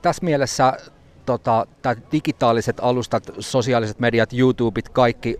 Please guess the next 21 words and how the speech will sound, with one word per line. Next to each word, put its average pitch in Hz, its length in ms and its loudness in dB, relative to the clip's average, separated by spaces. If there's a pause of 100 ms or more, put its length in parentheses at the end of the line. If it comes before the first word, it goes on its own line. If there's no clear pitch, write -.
(120)
on 123 240 0
varmaan 120 400 2
myös 113 300 -2
aika 113 280 -2
hyvä 156 440 2
pohja 95 360 -4
toimia, 101 540 2
koska - 340 -8
siis - 280 -8
se 139 80 0
ei 120 360 -2
va-, 123 220 -2 (180)
vaadi 127 320 4 (360)
yrittäjältä 123 500 0
hirvittävästi 123 600 0
pääomia 101 840 0
ja 107 220 -2
kalliit 127 460 2
jakelukanavien 110 960 0
ylläpitoa. 98 720 -2
Eli 101 220 -6